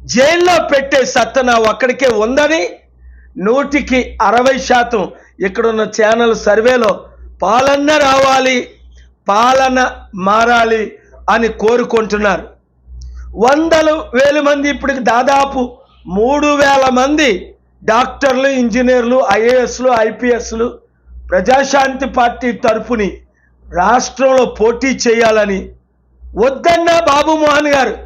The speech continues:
మూడు సార్లు మాజీ మంత్రి, వరంగల్లో వెళ్ళి నామినేషన్ వేస్తాను సార్, మీ బ్లెస్సింగ్ ఇవ్వండి అని ప్రజాశాంతి పార్టీలో చేరారు. వద్దండి, వరంగల్ టైమ్ లేదు అంటే, లేదు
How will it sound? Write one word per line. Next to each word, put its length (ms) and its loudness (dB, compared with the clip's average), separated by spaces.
మూడు 180 -2
సార్లు 380 0
మాజీ 420 0
మంత్రి, 320 -2
వరంగల్లో 640 2
వెళ్ళి 300 0
నామినేషన్ 580 2
వేస్తాను 460 0
సార్, 280 0
మీ 120 -4
బ్లెస్సింగ్ 480 0
ఇవ్వండి 400 0
అని 220 0
ప్రజాశాంతి 600 0
పార్టీలో 400 0
చేరారు. 360 2
వద్దండి, 420 0
వరంగల్ 520 0
టైమ్ 300 0
లేదు 220 0
అంటే, 240 -2
లేదు 280 2